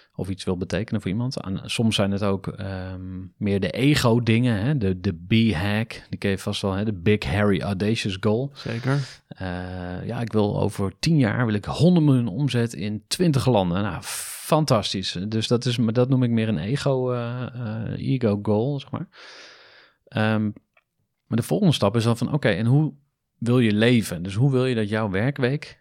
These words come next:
Speaker 1: of jouw, jouw week überhaupt eruit ziet? Als ik naar mijn werkweek kijk, zeg ik, nou, maandag ben ik met mijn dochter. Dan heb ik dinsdag, woensdag, donderdag,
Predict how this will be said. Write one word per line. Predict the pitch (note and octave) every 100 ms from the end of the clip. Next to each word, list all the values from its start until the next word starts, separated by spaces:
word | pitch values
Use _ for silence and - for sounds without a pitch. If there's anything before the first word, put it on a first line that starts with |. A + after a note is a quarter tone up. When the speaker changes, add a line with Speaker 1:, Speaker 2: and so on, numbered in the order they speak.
| _
Speaker 1:
of | -
jouw, | - G2 F#2 G2+
jouw | F#2+ F2+ E2 - _
week | F#2+ G#2 -
überhaupt | A2 F2+ A#2+ D3
eruit | - C2+
ziet? | - E2 - _ - - - - - _ _ -
Als | G#2+
ik | A#2
naar | A2+
mijn | A2 G#2+
werkweek | A2 C#3 G2 F#2+
kijk, | D#2+ F2+ B2
zeg | B2+
ik, | A#2+
nou, | A2+ - _ _ _ _
maandag | A#2 A#2 C3 A2 - - _ _ _ _ _
ben | - A2 A#2+
ik |
met | A2
mijn | F#2+ F#2
dochter. | B2 - F#3+ - _ _ _ _ _ _ _ _
Dan | - G#2
heb | G#2
ik | F#2
dinsdag, | A#2 A#2 G#2
woensdag, | G#2 A2+ G2+
donderdag, | G2 B2 A#2+ G2+ - -